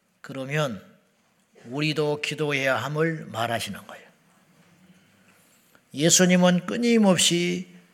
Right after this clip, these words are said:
우리에게 기도하라 하셨어요. 그리고 친히 인류 역사상 손에 꼽을 만큼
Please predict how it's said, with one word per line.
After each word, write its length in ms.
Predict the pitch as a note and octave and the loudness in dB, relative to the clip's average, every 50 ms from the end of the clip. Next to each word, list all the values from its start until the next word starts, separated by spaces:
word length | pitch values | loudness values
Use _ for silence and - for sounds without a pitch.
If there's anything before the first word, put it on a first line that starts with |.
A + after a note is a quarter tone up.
| _ _ _ _ _ _ _ _ | _ _ _ _ _ _ _ _
우리에게 600 | B2+ C3 D3 D#3 D3 C#3+ C#3 B2+ C#3 C3+ C3+ B2+ | -8 -2 0 2 2 2 2 2 2 0 0 0
기도하라 600 | - - F3 E3 E3+ E3 D3+ C#3 C#3 C#3+ C#3 C3 | 0 0 0 4 6 6 6 6 8 6 6 6
하셨어요. 460 | A2 B2+ B2 - - - - - - - - - _ _ _ _ _ _ _ _ _ _ _ _ _ _ _ _ _ _ _ _ _ _ _ _ _ _ _ _ _ _ _ - - - - | 4 2 -2 -2 -2 -4 -4 -6 -8 -14 -20 -20 _ _ _ _ _ _ _ _ _ _ _ _ _ _ _ _ _ _ _ _ _ _ _ _ _ _ _ _ _ _ _ -20 -20 -16 -6
그리고 280 | - D3+ D#3 D3+ D#3+ D#3 D#3 | -2 -2 4 6 6 8 8
친히 600 | - - G#3 G3+ F#3 F3 F3+ F#3+ F#3 F3 - - - - - - - - _ _ _ _ _ _ _ _ _ _ _ _ _ _ _ _ _ _ _ _ | 6 4 6 6 6 6 6 6 4 2 -4 -10 -16 -20 -20 -20 -20 -20 _ _ _ _ _ _ _ _ _ _ _ _ _ _ _ _ _ _ _ _
인류 360 | C3+ C#3+ E3+ G3 F#3+ F#3 E3 | 2 4 6 8 8 10 10
역사상 640 | D#3+ D#3+ - - - D#3 C3+ - A2+ G2 - - - - - _ _ _ _ _ _ _ _ _ _ _ _ _ _ _ _ _ _ _ _ | 10 8 8 8 6 6 6 4 0 -4 -6 -10 -16 -20 -20 _ _ _ _ _ _ _ _ _ _ _ _ _ _ _ _ _ _ _ _
손에 340 | - - - - G3+ F#3+ F#3 | -10 -8 0 6 8 8 8
꼽을 380 | F3+ F#3 G3 F#3 F3+ F3+ E3+ D#3 | 8 6 4 4 6 6 6 6
만큼 400 | C3+ A2+ A#2 A#2+ A2 - - | 4 0 -2 -2 -6 -10 -14